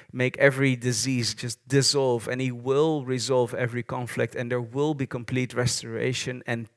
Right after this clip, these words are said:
peace on earth will be completely fulfilled. It's a hope more powerful than the despair of the daily news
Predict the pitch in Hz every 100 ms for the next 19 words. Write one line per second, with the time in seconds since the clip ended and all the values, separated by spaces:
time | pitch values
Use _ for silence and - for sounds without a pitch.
0 | _ - 170 127 101 - - - 117 117
1 | - 120 120 - - - - 117 107 123
2 | 117 110 - - _ 131 110 127 123 113
3 | 113 110 - 107 - - 131 98 101 -
4 | - - _ _ _ _ _ _ - -
5 | 127 135 147 135 135 131 160 190 185 -
6 | 151 170 151 - 117 113 117 113 113 113
7 | - - 156 151 151 135 135 135 120 127
8 | 120 117 113 101 92 - -